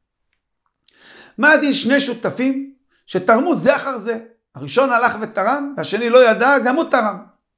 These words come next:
רבי עקיבא אומר, תרומת שניהם תרומה. והכוונה שהראשון שתרם חצי מהתרומה שהוא תרם תרומה וחצי לא, וכך גם השני. זאת אומרת, כל אחד מקפיד על חברו.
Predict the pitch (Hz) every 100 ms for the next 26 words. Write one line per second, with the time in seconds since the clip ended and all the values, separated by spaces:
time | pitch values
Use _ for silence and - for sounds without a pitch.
0 | _ _ _ - - - 151 262 269 269
1 | 277 269 254 277 285 285 233 277 269 220
2 | 240 - 202 196 156 - 170 214 190 190
3 | 220 285 277 - _ _ _ - - -
4 | 202 196 202 254 254 208 202 196 214 202
5 | 156 - _ _ - - 233 226 208 214
6 | 190 180 180 185 208 185 196 151 180 180
7 | 175 143 165 185 160 151 160 - 131 180
8 | 294 - _ _ _ _ _ - 165 277
9 | 269 302 294 285 277 254 - _ _ _
10 | - 247 311 294 277 294 - 269 247 247
11 | - 277 240 208 170 156 135 117